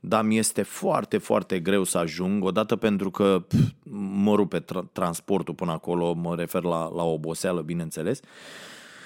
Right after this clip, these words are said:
Uh, și asta este o perioadă foarte grea pentru noi, pentru emisiunea Starea Nației,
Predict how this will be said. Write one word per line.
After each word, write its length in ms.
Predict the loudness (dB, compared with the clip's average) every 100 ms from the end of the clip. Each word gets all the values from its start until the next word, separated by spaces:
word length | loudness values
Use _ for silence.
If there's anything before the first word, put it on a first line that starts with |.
| -6
Uh, 280 | 4 6 6
și 200 | 4 4
asta 220 | 4 6 4
este 200 | 6 4
o 60 |
perioadă 360 | 4 4 6 4
foarte 420 | 4 4 4 2
grea 200 | 0 -2
pentru 360 | -2 -4 -2 -4
noi, 320 | -2 0 0
pentru 320 | -2 -2 0
emisiunea 440 | 0 0 -2 0
Starea 320 | 0 0 0 2
Nației, 680 | 0 -2 0 2 2 0